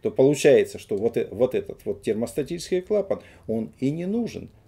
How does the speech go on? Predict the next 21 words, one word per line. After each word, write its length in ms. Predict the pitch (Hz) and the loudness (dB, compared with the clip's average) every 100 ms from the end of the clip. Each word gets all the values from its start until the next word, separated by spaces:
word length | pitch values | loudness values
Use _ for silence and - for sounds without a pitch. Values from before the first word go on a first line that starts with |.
| - | -6
для 140 | 104 | -2
того, 280 | 110 123 156 | 2 2 2
чтобы 320 | 143 104 95 | 0 -2 -4
вам 300 | 95 143 156 | 2 4 2
вот 160 | 87 85 | -4 -8
этот 240 | 104 95 | -6 -8
делать 340 | 90 127 139 - | 0 0 0 -4
подмес. 640 | - 90 95 - - - _ _ _ _ _ | -10 -12 -10 -10 -14 -20 _ _ _ _ _
Вы 280 | 101 143 185 | 0 2 2
просто 400 | - 131 131 98 | 0 -2 0 -2
создаете 600 | - 95 110 123 175 - | -4 -2 0 2 2 0
дополнительную 680 | 82 95 110 147 147 101 92 | -4 -4 -4 -6 -8 -8 -8
себе 360 | - 95 131 - | -8 -2 0 0
головную 440 | 95 101 95 120 95 | -4 -4 -4 -6 -6
боль. 300 | 90 92 - - - - - _ | -8 -10 -12 -20 -20 -20 -20 _
Ну 160 | 175 269 | 4 6
и 120 | 175 | 6
говорят, 520 | 131 135 131 110 - | 6 6 8 6 4
или 260 | 175 247 233 | 2 2 4
же 160 | 135 131 | 4 2
сделать 600 | 104 117 220 220 123 | 0 0 4 6 4